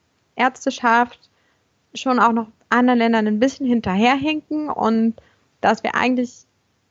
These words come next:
in so einer Aufholposition gerade sind und noch ein bisschen mehr machen könnten, als wir momentan machen. Das heißt,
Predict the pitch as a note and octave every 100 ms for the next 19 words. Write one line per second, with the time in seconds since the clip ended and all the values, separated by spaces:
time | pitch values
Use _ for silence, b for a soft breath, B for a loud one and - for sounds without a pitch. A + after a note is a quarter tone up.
0 | _ _ - A3+ A3 - A#3+ D4 - A3+
1 | G3 A3 G3+ F#3+ G3 G3 - G3 F#3+ G3
2 | G3+ G3+ G3 G3 _ _ _ _ _ _
3 | - G#3+ A3+ A#3+ A#3+ A#3+ B3+ A#3 A#3 A#3
4 | A#3+ A3+ B3 A#3 - - A3 G3 G3+ G3+
5 | G3 - A#3 A3+ F3 F3+ F#3+ F#3 F#3 F#3
6 | F#3+ F#3+ -